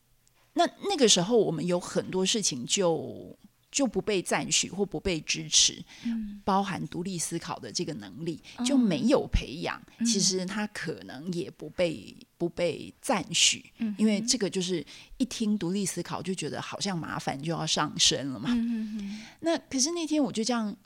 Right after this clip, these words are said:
Speaker 1: 我就自己觉得是，嗯，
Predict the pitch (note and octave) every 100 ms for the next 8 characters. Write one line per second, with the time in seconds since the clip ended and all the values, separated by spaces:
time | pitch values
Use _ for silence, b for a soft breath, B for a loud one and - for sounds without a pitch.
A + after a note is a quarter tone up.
0 | _ G3 F#3+ C#4 - E4+ G3 E3 - E3
1 | D#3+ E3+ - G3 - B B B - G3+
2 | F3+ E3+ D3